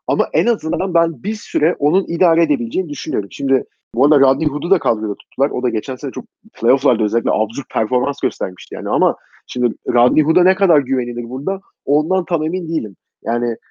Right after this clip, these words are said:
Damian Lillard'la C J McCollum'un çok iyi bir sinerjisi var arasında. Yine bunun üstüne gidecekler. E, bu sefer daha hani kanatta topla oynayabilen bir Kent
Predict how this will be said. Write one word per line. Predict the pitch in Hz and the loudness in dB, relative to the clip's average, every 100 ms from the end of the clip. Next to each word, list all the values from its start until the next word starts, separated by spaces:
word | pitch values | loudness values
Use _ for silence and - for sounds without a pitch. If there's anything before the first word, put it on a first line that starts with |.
| _ - 117 | _ -16 0
Damian | 139 143 160 165 | 2 6 6 6
Lillard'la | 180 175 170 185 147 - | 6 4 2 -2 -4 -8
C | 135 | 0
J | 151 | 2
McCollum'un | 160 160 175 170 170 - _ | 2 0 -2 -2 -4 -10 _
çok | - 170 - | -6 -4 -2
iyi | 190 131 | -4 0
bir | 123 - _ _ | -2 -2 _ _
sinerjisi | - - 117 117 113 - 214 | -16 -8 -2 -2 -2 -2 0
var | 185 | 2
arasında. | 165 156 156 143 151 160 _ 113 | 2 0 -4 -2 -2 -4 _ 2
Yine | 143 160 | 4 4
bunun | 160 | 2
üstüne | 135 - 139 | -2 -4 -4
gidecekler. | 123 120 123 147 170 - _ _ - | -2 0 -2 0 -2 -4 _ _ 2
E, | 135 120 | 4 4
bu | 139 | 0
sefer | 165 196 185 175 151 | 0 2 2 2 4
daha | 165 170 | 2 2
hani | 165 156 | -4 -8
kanatta | 165 151 151 - 165 156 _ | -6 -6 -6 -2 0 0 _
topla | 156 151 160 | -6 -6 -6
oynayabilen | 151 147 139 147 147 139 | -6 -6 -6 -6 -8 -10
bir | 127 | -8
Kent | 131 135 | -6 -6